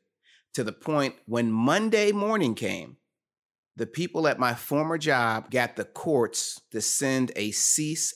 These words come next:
and desist because they said they owned the rights to the name Hurricane Dave. True story. I was crushed. If I wasn't able to use Hurricane Dave on the air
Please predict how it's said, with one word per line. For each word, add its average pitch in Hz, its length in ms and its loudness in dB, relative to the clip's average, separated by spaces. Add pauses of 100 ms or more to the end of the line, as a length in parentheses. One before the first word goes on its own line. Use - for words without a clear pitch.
and 123 240 0
desist 113 760 0
because 110 420 0
they 135 200 4
said 117 380 0
they 151 200 4
owned 113 300 0
the 104 140 -2
rights 98 360 -2
to - 100 -8
the 101 120 -4
name 95 220 -4
Hurricane 95 480 -6
Dave. 92 360 -8 (1800)
True 156 280 0
story. 104 480 -2 (1600)
I - 120 -4
was 107 160 -6
crushed. - 480 -6 (1700)
If 117 180 -2
I 123 120 4
wasn't 147 340 2
able 131 180 0
to 113 80 0
use 123 320 0
Hurricane 120 520 0
Dave 120 300 0
on 113 220 0
the 101 240 -8
air 127 560 -4